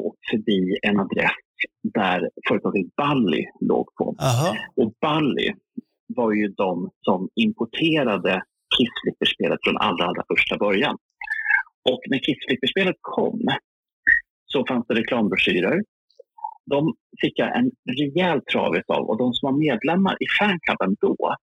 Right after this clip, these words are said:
Speaker 1: inte alla, men ganska många fick den här reklambroschyren. Jag tror det var på
Speaker 2: Aha.
Speaker 1: sex sidor som man kunde vika ut. Och jag var även i Ballys lokaler och spelade på den här.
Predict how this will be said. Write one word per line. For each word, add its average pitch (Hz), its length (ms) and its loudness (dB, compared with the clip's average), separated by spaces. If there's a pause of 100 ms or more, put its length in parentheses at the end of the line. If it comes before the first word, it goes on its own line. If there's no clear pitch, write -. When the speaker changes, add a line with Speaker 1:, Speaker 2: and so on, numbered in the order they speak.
(160)
Speaker 1:
inte 147 160 -2
alla, 160 360 0 (960)
men 131 100 0
ganska 127 340 0
många 165 600 2 (100)
fick - 160 -2 (400)
den 104 160 -2
här 87 200 0 (580)
reklambroschyren. 117 760 2
Jag 131 120 -2
tror 131 100 2
det 107 100 0
var 113 80 0
på 113 60 0
Speaker 2:
Aha. 180 100 -2
Speaker 1:
sex 104 120 0 (160)
sidor 101 260 0
som - 180 -2
man - 100 -2
kunde - 260 0 (180)
vika 80 340 0
ut. 64 220 0 (880)
Och - 100 -8 (160)
jag 131 240 2
var 139 240 0
även 104 460 0
i 120 280 0 (840)
Ballys 95 460 -2 (420)
lokaler 143 640 0 (640)
och - 180 -2
spelade 135 400 0
på - 160 -4
den 117 80 2
här. 80 220 -4